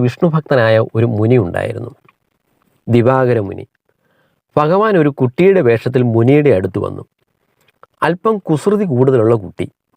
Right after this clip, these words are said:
ഒരിക്കൽ പൂജ ചെയ്തുകൊണ്ടിരുന്ന സാളഗ്രാമശില കുട്ടി അശുദ്ധമാക്കി. മുനിക്ക് ദേഷ്യം വന്നു. കുട്ടിയെ കുറേ വഴക്ക് പറഞ്ഞു. "ഇനി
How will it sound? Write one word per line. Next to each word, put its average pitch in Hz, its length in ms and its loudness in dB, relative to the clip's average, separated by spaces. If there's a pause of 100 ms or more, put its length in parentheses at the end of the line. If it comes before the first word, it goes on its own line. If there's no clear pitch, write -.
(840)
ഒരിക്കൽ 202 260 2 (220)
പൂജ 202 240 4 (120)
ചെയ്തുകൊണ്ടിരുന്ന 147 560 4 (100)
സാളഗ്രാമശില 123 840 0 (200)
കുട്ടി - 260 -2 (160)
അശുദ്ധമാക്കി. 110 580 -2 (1900)
മുനിക്ക് 160 280 4 (100)
ദേഷ്യം 123 320 0
വന്നു. 95 180 -10 (800)
കുട്ടിയെ 175 280 2 (100)
കുറേ 120 200 2 (100)
വഴക്ക് 104 340 -6
പറഞ്ഞു. 50 240 -8 (1160)
"ഇനി 226 140 4